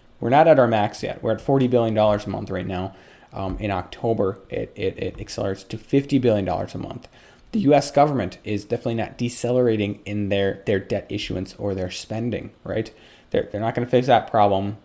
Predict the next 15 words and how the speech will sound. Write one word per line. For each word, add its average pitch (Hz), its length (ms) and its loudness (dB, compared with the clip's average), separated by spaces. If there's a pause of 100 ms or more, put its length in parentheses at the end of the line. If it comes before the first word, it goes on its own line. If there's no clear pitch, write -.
(720)
probably 127 400 4
ever. 131 320 6 (160)
So, 127 320 4 (560)
and, 139 600 0
and 170 140 6
of 170 100 4
course, 185 300 2
that, 147 220 6
that, 139 300 0
those 147 140 2
extra 135 280 2
bonds 113 540 0 (100)
onto 110 240 -2
the 107 80 -2
market 104 480 -2